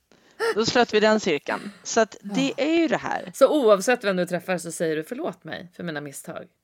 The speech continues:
Speaker 1: Ja.
Speaker 2: Jag ber om ursäkt."
Speaker 1: Mm.
Speaker 2: Wow, vad stort. Men det är roligt att hon la till så här, "Nej, jag vet att jag inte gjort något fel, men jag säger det."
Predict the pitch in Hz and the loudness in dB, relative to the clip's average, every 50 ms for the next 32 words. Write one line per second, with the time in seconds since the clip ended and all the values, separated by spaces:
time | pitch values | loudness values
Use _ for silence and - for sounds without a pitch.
0 | _ _ 269 349 466 - _ _ _ _ _ - 180 170 185 180 170 160 143 139 | _ _ -2 -2 -2 -4 _ _ _ _ _ -12 -6 -4 -4 -4 -2 -4 -8 -10
1 | - 165 - - - - - - _ _ _ _ - 262 180 226 269 240 - - | -14 -18 -20 -20 -20 -20 -20 -20 _ _ _ _ -4 -2 0 0 0 -2 -4 -8
2 | 185 - _ _ _ _ _ _ - 214 - - - - - 214 143 - - _ | -16 -20 _ _ _ _ _ _ -8 -8 -6 -8 -2 0 0 0 -2 -4 -12 _
3 | _ - - - _ _ _ _ _ _ _ _ - - _ - 226 233 233 240 | _ -20 -20 -20 _ _ _ _ _ _ _ _ -20 -20 _ 0 2 2 4 4
4 | 240 226 233 254 247 220 220 294 311 285 254 - 247 233 202 190 185 185 247 233 | 4 4 4 2 0 0 -2 -2 -2 -2 -2 -2 -2 -2 0 0 0 0 -2 -2
5 | 202 185 196 - - 165 160 160 165 185 214 220 196 180 - - 175 185 180 175 | -2 -2 -4 -6 -6 -8 -10 -6 -4 -2 -2 -2 -4 -4 -8 -6 -4 -4 -4 -4
6 | 202 214 190 175 - 156 151 160 151 143 - 143 143 - 175 175 - 190 170 - | -4 -6 -6 -6 -8 -10 -8 -8 -12 -10 -10 -12 -12 -12 -16 -10 -8 -8 -8 -6
7 | - 156 175 175 165 165 - - - - 240 269 285 247 175 147 - - - | -8 -8 -6 -6 -6 -8 -10 -10 -8 -6 -6 -6 -6 -8 -10 -10 -10 -14 -18